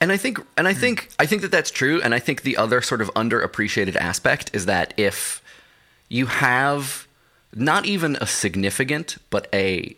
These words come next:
Speaker 1: n-, noticeable contingent of people who are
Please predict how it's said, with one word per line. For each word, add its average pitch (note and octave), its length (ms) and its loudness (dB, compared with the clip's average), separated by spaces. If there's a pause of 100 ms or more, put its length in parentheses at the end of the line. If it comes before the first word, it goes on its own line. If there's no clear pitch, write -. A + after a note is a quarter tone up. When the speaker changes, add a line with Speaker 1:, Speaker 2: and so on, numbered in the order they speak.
Speaker 1:
n-, G2 280 -2
noticeable A#2 840 0 (100)
contingent G#2 640 -2
of F#2+ 140 -6
people A#2+ 360 -2
who G2 420 -2
are F#2 540 2